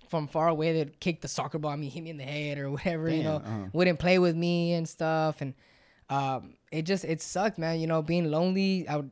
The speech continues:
Speaker 1: I switched schools and it, it was still kinda lonely at first. And then after, like, I stood up to, I didn't even hit him. Like, he just, he tried and I just stood up to him, like, "Go ahead, you know, do something."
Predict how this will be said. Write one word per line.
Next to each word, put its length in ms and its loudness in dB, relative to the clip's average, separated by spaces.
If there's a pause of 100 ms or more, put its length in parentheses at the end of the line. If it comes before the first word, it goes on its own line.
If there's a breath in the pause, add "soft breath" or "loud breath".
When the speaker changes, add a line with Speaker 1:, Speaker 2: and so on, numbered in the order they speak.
Speaker 1:
I 80 -6
switched 280 -4
schools 560 2
and 180 -4 (640 soft breath)
it, 100 2
it 160 2
was 180 2
still 180 0
kinda 280 -4
lonely 360 0
at 180 -6
first. 440 2
And 140 -6
then 100 -4
after, 400 -2
like, 220 -4
I 80 -6
stood 260 -2
up 180 2
to, 240 0
I 100 4
didn't 140 4
even 120 0
hit 220 4
him. 140 0
Like, 120 -6
he 140 -2
just, 340 -2
he 80 -20
tried 340 0
and 80 -4
I 100 -4
just 200 -8
stood 220 -2
up 180 4
to 120 0
him, 140 4
like, 220 -2 (540 soft breath)
"Go 140 6
ahead, 280 8
you 100 -2
know, 180 -2
do 200 2
something." 400 -2